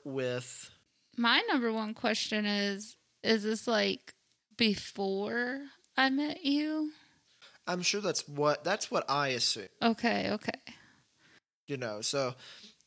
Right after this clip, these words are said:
Speaker 1: your parents or before you knew the person. Now, here's my thing, though, okay?
Speaker 2: Then definitely your other half. <laughs>
Speaker 1: I guess I could see that. Now, there's,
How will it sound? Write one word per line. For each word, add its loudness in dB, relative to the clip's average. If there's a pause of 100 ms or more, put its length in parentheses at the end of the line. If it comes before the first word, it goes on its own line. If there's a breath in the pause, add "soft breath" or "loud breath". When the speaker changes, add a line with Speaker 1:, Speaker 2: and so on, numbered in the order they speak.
(140)
Speaker 1:
your -8
parents -2 (220)
or 2
before 0
you 0
knew -2
the -8
person. -8 (120)
Now, 2
here's -2
my 2
thing, -8
though, -12
okay? 0
Speaker 2:
Then 2
definitely 0
your -4
other -2
half. -2
<laughs> -4
Speaker 1:
I -4
guess -2
I -8
could -10
see -2
that. -2
Now, 0
there's, 0